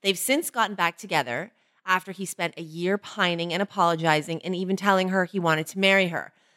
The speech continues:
They've been back together now for almost a year. The other day, my sister came across him on Tinder.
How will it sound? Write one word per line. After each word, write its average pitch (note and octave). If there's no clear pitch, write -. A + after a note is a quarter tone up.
They've G3+
been G#3
back G3+
together G3
now D#3+
for -
almost D#3+
a F3
year. C#3
The G3
other B3
day, G#3
my F#3
sister C4
came G3+
across E3
him D#3+
on D#3
Tinder. C3